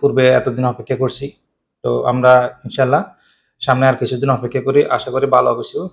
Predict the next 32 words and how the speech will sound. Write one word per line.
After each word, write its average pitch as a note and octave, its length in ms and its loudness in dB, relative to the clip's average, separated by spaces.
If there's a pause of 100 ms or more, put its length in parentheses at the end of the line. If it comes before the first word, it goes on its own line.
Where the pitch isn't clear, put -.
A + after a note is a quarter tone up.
(140)
রেজাল্ট A#2+ 260 2
আসবে। G#2+ 260 -4 (800)
আর A2+ 140 -2
আরেকটা C3+ 320 2
বিষয় D#3 260 2
হচ্ছে, D#3 260 0 (920)
আহ, A2+ 300 2 (800)
আমরা C#3+ 200 2
পূর্বে D#3 360 0
যে, C3 200 0
যে C3+ 400 2
ধরনের C#3+ 300 2
সমস্যাগুলোর C3+ 760 2
ভিতরে C3 400 0 (120)
পড়ছি B2+ 340 -6 (320)
বা A#2+ 220 4
যে A#2 160 -6
সমস্যাগুলো C3 600 -4
আমাদের B2 260 0
সাথে - 320 -8
হয়েছে, C3+ 420 0 (640)
এগুলা C#3 260 4
থেকে D3+ 200 0
কিভাবে C#3+ 440 6 (460)
বের C3+ 180 8
হয়ে D3 160 8
আসা C#3 240 4
যায় D3 180 2 (120)
এবং C3+ 280 -2
এগুলা C3+ 300 0
থেকে C#3 220 -4
কিভাবে C3+ 560 2